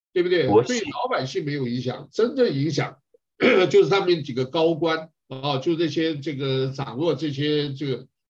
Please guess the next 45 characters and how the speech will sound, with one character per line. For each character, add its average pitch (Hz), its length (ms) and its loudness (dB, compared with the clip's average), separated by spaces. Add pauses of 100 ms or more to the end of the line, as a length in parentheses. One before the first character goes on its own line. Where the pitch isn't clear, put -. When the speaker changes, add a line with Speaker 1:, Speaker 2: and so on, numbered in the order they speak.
Speaker 1:
可 180 120 2
是 202 40 4
那 226 140 0
些 202 180 2
人 170 160 0
你 151 80 -4
知 139 160 -4
道 165 180 0
是 170 200 -6
因 185 80 -6
为 175 140 2
枪 175 360 -6
还 135 240 -8
没 156 140 -4
有 131 120 0
到 135 260 -2
他 139 200 0
的 123 340 -2 (240)
面 180 200 0
前， 113 300 -6 (520)
所 185 200 4
以 180 80 4
呢， 156 180 2
他 151 180 -2
们 170 160 0
还 147 240 -4
敢 139 240 -6
这 139 100 -6
么 135 140 -2
干。 160 360 -4 (360)
而 175 100 2
且 170 120 2
我 139 160 2
跟 143 160 -4
你 160 100 -2
讲 110 220 -4
啊， 92 240 -10
中 185 200 0
国 147 140 2
大 160 160 2
陆 156 160 2
现 165 260 0
在 143 80 2
也 120 240 -4
是， - 340 -10